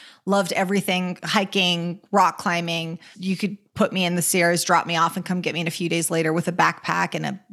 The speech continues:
buck knife, and I was fine. So yes, always very adventurous. When I was younger, I was a punk kid, was in a band, wasn't very good. If you imagine, like, knee-high combat boots, the white face, the black lipstick,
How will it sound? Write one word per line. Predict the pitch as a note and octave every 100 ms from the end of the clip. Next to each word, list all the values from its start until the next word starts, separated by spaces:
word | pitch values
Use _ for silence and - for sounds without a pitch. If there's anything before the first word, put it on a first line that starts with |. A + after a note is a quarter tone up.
| -
buck | F3+ F3
knife, | F3 D#3+ D#3+
and | D#3+
I |
was | C#3 -
fine. | E3 D3+ - F3
So | - F#3+ F3+ -
yes, | F#3 A#3 D4+ -
always | A#3 B3 C4+
very | B3 B3+
adventurous. | C4+ A3 G3+ - F#3+ -
When | G#3
I | F#3+
was | F#3+
younger, | G#3+ A3+ A#3+ A3
I | G3
was | G3+ G3+
a |
punk | - G#3+ G#3
kid, | - G#3 G3 G3 G#3 _ -
was | G3+
in | A3
a |
band, | F#3+ F3+ F3+ F#3 F#3
wasn't | F#3+ F#3+ F#3+
very | F#3+ F#3
good. | F#3 F3 F3 F#3 -
If | - F#3+
you |
imagine, | F#3 F3 F3+ G3
like, | E3+ F3
knee-high | F#3+ G3 F3+ F#3+ F#3
combat | G3+ F#3 F3+ E3+ -
boots, | F3+ F3 - -
the | - F#3+
white | F#3 F#3+ -
face, | F#3+ F3+ F3
the | G3
black | F#3 F#3+ F#3
lipstick, | F#3+ F3 - - F3+ F3+